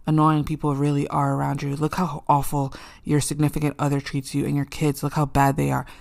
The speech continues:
Like, that's what I feel like <laughs> happens to me when I'm on my period. I'm like, I feel like I see the word clearer.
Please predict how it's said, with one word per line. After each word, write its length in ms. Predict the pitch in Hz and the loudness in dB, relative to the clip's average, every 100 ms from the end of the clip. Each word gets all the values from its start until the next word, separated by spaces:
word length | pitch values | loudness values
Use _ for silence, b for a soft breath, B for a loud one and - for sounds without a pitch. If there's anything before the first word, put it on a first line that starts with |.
| B - | B -12
Like, 220 | 170 - | -12 0
that's 300 | 175 180 - | 4 4 0
what 100 | 220 | -6
I 100 | 190 | -6
feel 200 | 170 180 | -4 -4
like 120 | 170 | -2
<laughs> 120 | 175 170 | 2 2
happens 380 | 208 202 - | 2 0 0
to 80 | - | 2
me 160 | 311 294 | 2 2
when 100 | 262 | 2
I'm 120 | 220 | 0
on 120 | 175 | 0
my 120 | 175 | -2
period. 320 | 180 180 185 185 | -4 -4 -4 -4
I'm 100 | 165 | -4
like, 140 | 156 | -4
I 80 | 160 | -6
feel 160 | 185 | -4
like 120 | 180 175 | -4 -4
I 100 | 156 | -8
see 180 | - | -8
the 120 | 165 156 | -8 -4
word 280 | 151 143 | -4 -4
clearer. 520 | - 185 254 220 - | -8 -6 -4 -4 -6